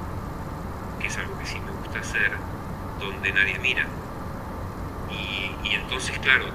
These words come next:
tiene, eh, claro que me parece seductor, eh,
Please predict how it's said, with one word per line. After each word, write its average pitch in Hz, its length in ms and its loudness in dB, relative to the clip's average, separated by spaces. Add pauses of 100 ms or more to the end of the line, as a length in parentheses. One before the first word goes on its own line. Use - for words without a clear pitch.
tiene, 98 420 4 (320)
eh, - 380 -4 (1700)
claro 135 280 12
que - 60 0
me 95 140 0
parece 107 340 2
seductor, - 600 -2 (1120)
eh, - 560 -4